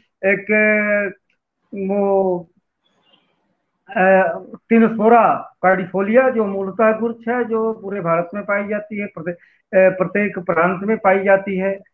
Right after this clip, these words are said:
एक, अ, गिलोय का दूसरा प्रजाति होती है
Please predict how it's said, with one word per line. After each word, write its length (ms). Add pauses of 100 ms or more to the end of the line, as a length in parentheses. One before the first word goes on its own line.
(220)
एक, 240
अ, 640 (380)
गिलोय 400
का 500
दूसरा 420 (680)
प्रजाति 380
होती 300
है 340